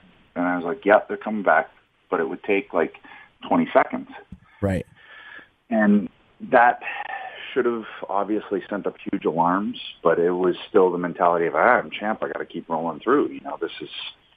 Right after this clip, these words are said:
Speaker 1: this is what we do, right?"
Speaker 2: Right.
Speaker 1: Um,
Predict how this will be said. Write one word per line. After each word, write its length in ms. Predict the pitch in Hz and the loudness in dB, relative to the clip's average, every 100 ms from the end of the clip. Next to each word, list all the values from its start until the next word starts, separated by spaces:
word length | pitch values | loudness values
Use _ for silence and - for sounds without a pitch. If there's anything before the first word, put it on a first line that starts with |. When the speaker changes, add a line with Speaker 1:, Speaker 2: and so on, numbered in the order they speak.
| _ _ _ _ | _ _ _ _
Speaker 1:
this 120 | 78 - | -8 -4
is 100 | 78 | 0
what 220 | 78 85 | 4 4
we 80 | 87 | 2
do, 260 | 120 170 85 | 2 4 4
right?" 280 | 85 110 - _ | 2 0 -6 _
Speaker 2:
Right. 180 | 92 87 | -4 -4
Speaker 1:
Um, 340 | 80 80 76 | -6 -14 -16